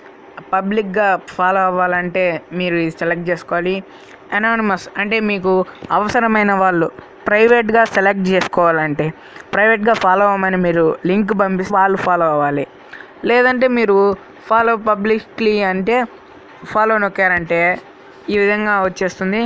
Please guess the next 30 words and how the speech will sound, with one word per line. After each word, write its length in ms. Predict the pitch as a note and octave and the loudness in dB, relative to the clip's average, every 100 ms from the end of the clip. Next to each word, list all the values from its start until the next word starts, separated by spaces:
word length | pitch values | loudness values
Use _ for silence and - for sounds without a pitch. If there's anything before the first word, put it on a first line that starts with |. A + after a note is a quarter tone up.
| - - - - - G#3+ | -6 -16 -20 -20 -2 0
ఎవరైనా 320 | A3 A3+ A#3 - B3+ | 2 2 0 -2 -2
చూసిన 260 | C4 B3 A3+ | 0 2 2
వాళ్ళు 180 | G#3 F#3 F3 | 2 0 0
ఉంటే 200 | F3 F#3+ F#3+ - - - - - - - | 0 0 0 -6 -14 -20 -20 -20 -14 -4
ఈ 120 | A3 G#3+ G#3+ | -2 0 0
లింక్ని 340 | A3+ A#3 A#3 G3+ | -2 0 -2 -2
క్లిక్ 200 | F#3 F3+ | -4 -2
చేసి, 320 | G#3 F#3 G3 G#3+ A3 - - - - - - G#3+ | -2 -2 -2 -2 -2 -8 -20 -20 -20 -20 -6 -2
ఈ 20 | G#3+ G3+ F3+ - - - - - - | 0 0 -2 -8 -20 -20 -20 -20 -8
నేను 240 | F#3+ F#3+ F#3 G3 | -4 0 0 0
వీడియో 240 | B3 C4 A#3+ G3+ | 0 2 2 2
యూఆర్ఎల్ 360 | G3+ G3+ G3 F3+ | 2 2 2 -2
అని 120 | E3+ E3 - - - - - - | -4 -6 -12 -20 -20 -20 -10 -4
ఛానల్ 300 | G#3 A3 G3 | -2 0 0
యూఆర్ఎల్ 360 | F3+ F3+ F3 E3+ | 2 2 0 0
పేస్ట్ 200 | D#3+ D#3+ D3+ | -4 -2 -4
చేశాను, 320 | D3+ D3 F3+ A3+ - - - C#4 | -2 -2 -2 -2 -6 -20 -18 -6
దాన్ని 200 | F#3+ G#3 G3+ | -2 -2 -2
క్లిక్ 180 | G3 G3+ | -4 0
చేసి 180 | A#3 G#3 | 0 2
నా 40 | F#3 F3+ | 0 0
ఛానల్కి 360 | G3 G3+ G3 F#3 | 0 0 0 2
వెళ్ళి 160 | F#3 F3 | 2 2
నచ్చితే 360 | F3 F3 - A3 A3+ | 0 -2 0 0 2
ఫాలో 240 | G3 F3+ F#3 F3+ | 2 2 4 4
అవ్వచ్చు. 340 | F#3 F3+ A3+ A#3+ A3+ - - - - | 2 0 2 2 0 -6 -20 -12 -4
అలాగే 260 | F3+ F#3+ F#3+ - - - - | -2 0 -2 -4 -20 -20 -4
ఛానల్ 320 | F#3+ G#3+ A3+ - | -2 0 -2 0
సబ్స్క్రిప్షన్ 580 | G3 - G3+ - G3+ F#3 | -2 0 -2 -2 0 0
అనేది 220 | E3+ D#3 | 0 0